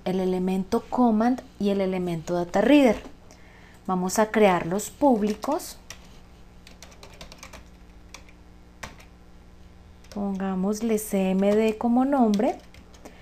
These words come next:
Y para crearlo le decimos O L E D B punto O L E D B command. Ahora, para crear el reader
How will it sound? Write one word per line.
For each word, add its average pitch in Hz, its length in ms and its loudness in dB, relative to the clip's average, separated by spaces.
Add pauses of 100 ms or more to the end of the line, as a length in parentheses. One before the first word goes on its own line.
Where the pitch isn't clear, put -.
(1160)
Y 294 340 0
para 294 380 4
crearlo 269 800 4 (120)
le 208 260 0
decimos 214 960 -2 (1900)
O 196 240 -2
L 208 360 -2
E 220 180 -2
D 247 220 0
B 247 340 0 (680)
punto 214 600 2
O 202 180 -4
L 185 320 -4
E 175 160 -6
D 170 180 -4
B 165 220 -8
command. 151 400 -8 (1500)
Ahora, 208 640 4
para 247 300 8
crear 262 340 6
el 277 160 2
reader 254 540 2